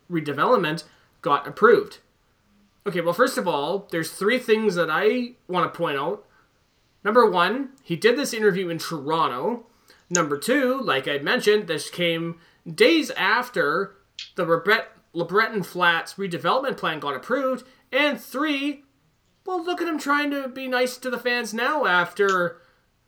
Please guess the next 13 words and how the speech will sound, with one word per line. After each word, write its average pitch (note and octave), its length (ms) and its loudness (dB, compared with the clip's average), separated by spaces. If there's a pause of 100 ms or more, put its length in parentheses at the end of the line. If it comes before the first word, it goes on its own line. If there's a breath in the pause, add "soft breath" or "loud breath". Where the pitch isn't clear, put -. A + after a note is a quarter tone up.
(160)
the G3+ 100 -2
fans G#3+ 300 2
wanted G3 380 0
him F3+ 480 -2
courted G3+ 580 2
and D#3 400 -6 (420)
hung G3+ 380 0
at D3 280 -4
high F3 280 2
noon E3+ 640 -4
on D#3+ 160 -6
Parliament D#3 400 -4
Hill. - 260 -8